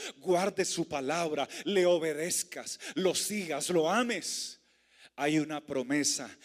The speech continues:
de victoria para ti, para tu casa y para tus descendientes. Y yo la sigo creyendo en esta hora. El cansancio es una de las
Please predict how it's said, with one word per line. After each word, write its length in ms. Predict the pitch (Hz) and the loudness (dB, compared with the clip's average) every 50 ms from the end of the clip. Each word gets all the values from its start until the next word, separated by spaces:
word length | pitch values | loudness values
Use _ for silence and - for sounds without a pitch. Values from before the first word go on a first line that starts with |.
| - - - | -20 -20 -14
de 200 | 104 117 147 131 | 0 4 4 6
victoria 720 | 117 123 120 - - - - 147 143 135 123 117 113 104 98 - - - - - - _ _ | 6 4 -2 -4 -10 0 2 4 4 4 0 -4 -6 -8 -8 -10 -12 -14 -14 -16 -16 _ _
para 420 | - 160 139 127 120 120 120 - - | -4 -2 -2 0 -2 -2 -4 -4 2
ti, 400 | - 196 208 202 202 196 - - - - - - - - _ _ | 4 4 4 4 2 -2 -6 -10 -10 -10 -10 -10 -10 -12 _ _
para 340 | - 170 156 139 131 - - | -2 -2 -2 -2 -4 -6 -4
tu 160 | - 131 - | -4 -4 -4
casa 680 | - - - 202 190 190 180 - - - 175 147 131 - - 233 - | -4 -6 0 2 2 4 4 4 2 2 2 0 0 -4 -10 -14 -4
y 160 | - 180 185 | -2 -2 -2
para 400 | 180 - 147 147 143 135 - - | 0 0 0 2 2 0 -2 2
tus 240 | - 233 220 185 - | 4 4 4 6 4
descendientes. 1120 | - 196 - - 196 190 165 156 156 139 147 170 170 147 123 110 104 - 113 113 - - - - - - | 4 4 4 4 0 -2 -2 -4 -6 -2 2 2 2 2 0 -6 -6 -6 -4 -4 -4 -6 -6 -8 -14 -8
Y 120 | - 127 127 | -8 -4 0
yo 140 | 127 151 165 | 0 0 0
la 120 | 165 143 | 0 -2
sigo 280 | - - 170 156 156 160 | -2 -4 -2 -2 -2 0
creyendo 560 | - 156 143 117 135 131 113 104 104 110 110 | 0 -2 -2 -2 -2 -6 -6 -8 -8 -10 -8
en 60 | 110 | -6
esta 300 | 127 123 - - 120 101 98 | -6 -8 -8 -10 -12 -14 -16
hora. 240 | 113 110 95 90 95 _ _ _ _ _ _ _ _ _ _ _ _ _ _ _ _ _ _ _ _ _ _ _ _ _ _ _ _ _ _ _ _ _ _ _ _ _ _ _ _ _ _ _ | -16 -18 -18 -20 -20 _ _ _ _ _ _ _ _ _ _ _ _ _ _ _ _ _ _ _ _ _ _ _ _ _ _ _ _ _ _ _ _ _ _ _ _ _ _ _ _ _ _ _
El 200 | - 180 165 170 - | 0 0 0 0 -2
cansancio 800 | 165 147 139 135 - 196 214 208 185 - - - 123 104 82 - _ _ _ _ _ _ _ _ _ _ _ - - - 254 - _ _ | -6 -6 -4 -2 -2 -2 -4 -6 -6 -8 -8 -8 -8 -10 -14 -16 _ _ _ _ _ _ _ _ _ _ _ -20 -16 -16 -16 -16 _ _
es 220 | 208 202 190 - - 233 | -2 0 0 0 0 -4
una 240 | 233 220 240 233 | -6 -4 -2 0
de 100 | 226 208 | 0 0
las 320 | 190 180 165 - - - | 0 -2 -4 -6 -8 -8